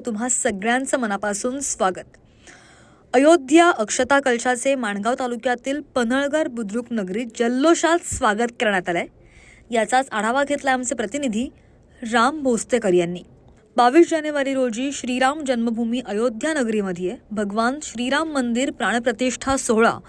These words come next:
श्री रामनवमी मुहूर्तावर साजरा करण्यात येतोय. या सोहळ्याकरता अवघ्या देशभरातून प्रवास करत निघालेल्या भव्य अक्षता कलश यात्रेचं माणगाव तालुक्यातील पन्हाळघर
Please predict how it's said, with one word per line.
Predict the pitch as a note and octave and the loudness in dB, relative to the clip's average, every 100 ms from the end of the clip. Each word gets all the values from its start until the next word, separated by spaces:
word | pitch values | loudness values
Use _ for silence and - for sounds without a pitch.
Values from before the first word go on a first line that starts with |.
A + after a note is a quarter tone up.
| - - - - - | -20 -20 -20 -20 -8
श्री | C4+ C#4 | 0 2
रामनवमी | C4 B3+ C#4+ C#4+ C#4 D4 | 4 2 -2 -4 -4 -4
मुहूर्तावर | C4 A3+ G#3 A3+ A3 A#3+ | 0 -2 0 -2 0 0
साजरा | - E3 E3+ G#3 | 0 -2 0 0
करण्यात | B3+ A3+ A3+ | 2 2 2
येतोय. | A3+ G#3 A3 - _ - - _ _ | 0 0 -2 -4 _ -20 -20 _ _
या | A#3+ | 0
सोहळ्याकरता | A#3+ C4+ B3+ D4+ D#4 D4+ C#4+ C#4+ | 2 4 4 4 2 0 2 2
अवघ्या | C4+ A3+ C#4 | 2 2 0
देशभरातून | A#3 A#3 A3+ D4+ C4 A3+ F#3+ A#3 C#4 | 0 -2 0 0 2 0 -2 -4 -2
प्रवास | B3 A3 C4+ - | -2 0 0 0
करत | C4+ C4 B3 | 0 0 -2
निघालेल्या | G3+ G#3 G#3 G#3+ A3 | -4 -2 -4 -4 -4
भव्य | A3+ A#3+ A#3+ G#3+ D4+ | -4 -6 -6 0 0
अक्षता | A#3+ A3+ - A#3 C4 | 0 -4 -8 -2 -2
कलश | B3+ A3 A3+ A3+ | 0 -4 -4 -4
यात्रेचं | F#3+ A3+ B3+ A#3+ C3+ - - - - _ | -4 2 2 2 -4 -10 -20 -20 -20 _
माणगाव | B3 A#3+ B3+ D4+ E4 | 2 4 4 4 4
तालुक्यातील | D4 C#4+ C#4+ C4+ D4 D4+ | 2 0 0 -2 -2 -4
पन्हाळघर | D4+ - A3+ A#3+ B3+ B3+ C#4+ | -4 -4 -2 0 0 -2 -2